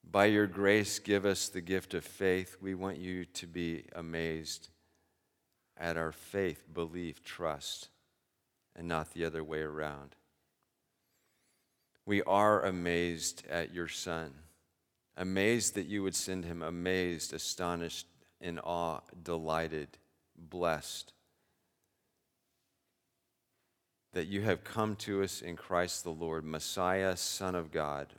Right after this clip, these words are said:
one with the Father, that we might know you, that we might be reconciled to you. Bring with that reconcilia-, re-,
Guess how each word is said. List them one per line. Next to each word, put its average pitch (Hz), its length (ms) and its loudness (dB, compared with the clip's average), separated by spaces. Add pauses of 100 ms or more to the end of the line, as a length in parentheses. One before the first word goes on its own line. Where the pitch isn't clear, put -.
(200)
one 92 460 -4
with 82 200 -8
the 82 80 -14
Father, 73 480 -6 (1200)
that 87 80 -10
we 98 120 -2
might 90 220 0
know 90 240 2
you, 98 240 0
that 90 140 -4
we 85 120 -4
might 82 220 -2
be 80 80 -8
reconciled 80 800 -2
to 85 160 -8
you. 73 260 -8 (1120)
Bring 101 240 2
with 101 200 0
that 90 160 4
reconcilia-, 82 840 -2 (500)
re-, 87 280 -4